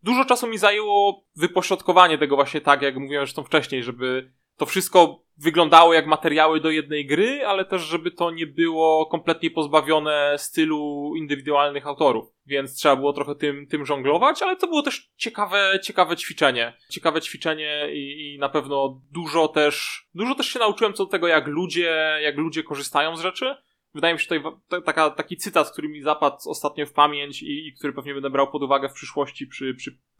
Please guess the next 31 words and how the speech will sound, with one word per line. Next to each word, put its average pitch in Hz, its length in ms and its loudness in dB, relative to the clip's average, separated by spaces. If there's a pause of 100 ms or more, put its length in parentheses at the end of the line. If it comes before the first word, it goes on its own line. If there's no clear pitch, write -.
(200)
tego 139 200 0
typu 135 200 -14
projektach, 147 480 -2
to 170 80 -4
jest 160 100 -6
takie, 165 220 -4
że 156 160 0 (300)
trzeba 247 160 4
trochę 240 180 -4
planować 196 420 2
nie 175 120 -4
pod 208 280 -2
to, 185 120 0
jak 160 220 0
ludzie, 156 600 -2
jak 151 200 0
chcemy, 196 280 2
żeby 190 380 -4
się - 140 -2
ludzie 190 200 -6
zachowywali, 196 580 -2 (200)
tylko 180 220 0
pod 196 180 0
to, 190 60 0
jak 175 80 0
ludzie 175 260 -6
się 156 80 -12
zachowują. 151 540 0 (220)
To 151 80 0
akurat 147 260 0
dotyczyło 147 420 -2